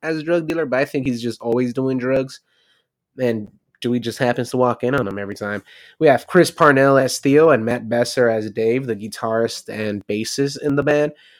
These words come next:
Uh, we also have, uh, cameos, like, everywhere, you know, 'cause this movie has actors playing real-life musicians, so it could sorta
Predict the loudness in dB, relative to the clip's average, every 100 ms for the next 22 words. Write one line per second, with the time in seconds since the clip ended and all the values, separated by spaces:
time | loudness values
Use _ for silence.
0 | _ -6 0 2 2 2 -2 -2 2 4
1 | 2 0 -6 -4 2 4 2 0 -14 -12
2 | 0 4 6 6 6 6 4 0 -10 -6
3 | -4 -4 _ -2 2 4 4 4 2 -4
4 | -8 -4 -4 -4 -2 -2 0 -2 0 0
5 | 0 0 0 2 2 0 -6 _ _ -16
6 | 2 4 4 2 2 2 4 4 4 4
7 | 6 6 6 6 4 0 -4 -2 -4 -2
8 | -2 -4 -6 -12 -4 0 0 -2 _ -6
9 | -6 -2 -2 0 0 -2